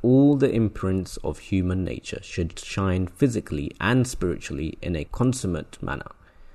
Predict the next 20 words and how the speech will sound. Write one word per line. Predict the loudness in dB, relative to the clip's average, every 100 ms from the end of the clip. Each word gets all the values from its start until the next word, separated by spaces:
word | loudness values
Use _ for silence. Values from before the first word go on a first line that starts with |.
| -16 -4
and | -2 0
all | 6 6 6
things | 4 0 0 -8 -12 -20 _
which | 0 2
are | 0 0
essential | 2 2 2 0 -2
for | -2 -2
man's | -2 -4 -4
physical | -4 -4 -6 -6 -6
and | -8
spiritual | -4 -2 -2 -4 -8
creation | -2 4 6 4 -2 -8 -16 -20 0
should | 2 4
shine | 2 4 4
forth | 4 2 2 2 -2
perfectly | -2 -2 -6 -6 -10 -12 -8
after | -2 -2 -2 -6
all | 6 8 10
his | 8 4
intemperance | 2 2 4 2 2 -4 -6 -16